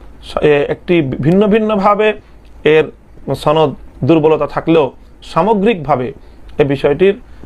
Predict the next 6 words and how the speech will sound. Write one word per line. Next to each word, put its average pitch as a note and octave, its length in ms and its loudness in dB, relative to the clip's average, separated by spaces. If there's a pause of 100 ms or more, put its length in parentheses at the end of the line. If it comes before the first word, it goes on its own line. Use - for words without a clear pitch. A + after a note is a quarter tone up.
(140)
এ, C3+ 320 4
যথেষ্ট G3+ 420 -2
পরিমাণ, G3+ 520 2 (440)
এ, C#3+ 200 4 (160)
প্র-, D3+ 80 -2
প্রামাণ্য F3 640 0